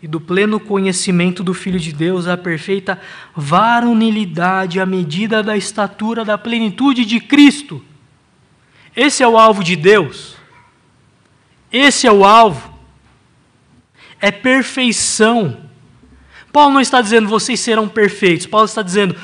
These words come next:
"O alvo é a perfeição, o alvo é Cristo." É a perfeita v-, a varonilidade, é a plenitude de Cristo.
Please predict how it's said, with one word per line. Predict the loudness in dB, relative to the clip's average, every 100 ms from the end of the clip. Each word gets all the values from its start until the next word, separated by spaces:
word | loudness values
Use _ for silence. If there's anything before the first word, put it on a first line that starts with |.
| -10
"O | -2 2
alvo | 6 6 6 2 0
é |
a | 0
perfeição, | -2 -4 -6 -6 -6 -4
o | -2
alvo | 2 2 0
é | -8
Cristo." | -6 -4 -4 -6 -12 -20 _ _ -20 -20 -20 -20 -20 _
É | -12
a | -6
perfeita | -2 -2 -2 -4 -2 -2 -4 -4 -14
v-, | -12 -10 -12 -10
a | -6 -6
varonilidade, | -6 -10 -2 0 0 0 0 -2 -4 -4 -4 -2 -4 -6 -8 -12 -20 -20 -12
é | -10
a | -8
plenitude | -6 -4 -4 -6 -8 -6 -6 -6
de | -10
Cristo. | -12 -12 -10 -10 -14